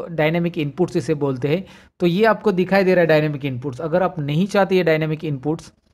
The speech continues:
तो आप इसे हाइड कर सकते हैं, लेकिन कैसे करना है ये पहले मैं आपको बता देता हूँ।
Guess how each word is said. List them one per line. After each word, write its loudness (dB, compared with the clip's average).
तो 4
आप 2
इसे -2
हाइड 0
कर 4
सकते -2
हैं, -2
लेकिन -2
कैसे 2
करना -4
है -10
ये 2
पहले 2
मैं -2
आपको -8
बता -8
देता -12
हूँ। -16